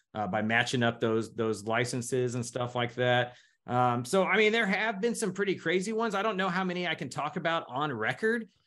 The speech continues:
uh, because, like, there's still probably, like, a statute of limitations out there, and, like, I don't wanna get anybody in trouble.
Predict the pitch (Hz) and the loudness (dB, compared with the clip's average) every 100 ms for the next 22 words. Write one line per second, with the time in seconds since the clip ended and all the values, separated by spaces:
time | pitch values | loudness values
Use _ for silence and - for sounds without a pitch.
0 | _ 131 139 131 120 127 156 135 139 135 | _ 0 4 4 2 2 2 4 2 2
1 | 151 147 - 160 170 170 165 151 139 123 | 0 -2 -2 -2 0 0 0 -4 -4 -6
2 | - 127 147 170 147 120 143 131 131 139 | -4 -4 -2 -2 -2 -2 -4 -4 -2 -4
3 | 156 151 160 160 175 170 165 139 117 95 | -4 -2 0 0 0 2 2 0 -2 -4
4 | 98 131 123 107 98 104 110 107 104 98 | -2 0 0 -4 -6 -4 -4 -2 -2 0
5 | 110 - | -2 -4